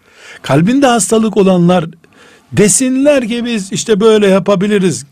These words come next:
Geçeriz on dokuz kişiyi. Beş kişi sen, üç kişi ben filan.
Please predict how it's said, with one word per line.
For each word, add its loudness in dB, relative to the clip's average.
Geçeriz 0
on 2
dokuz -2
kişiyi. -4
Beş -2
kişi -12
sen, -6
üç -6
kişi -4
ben 0
filan. -2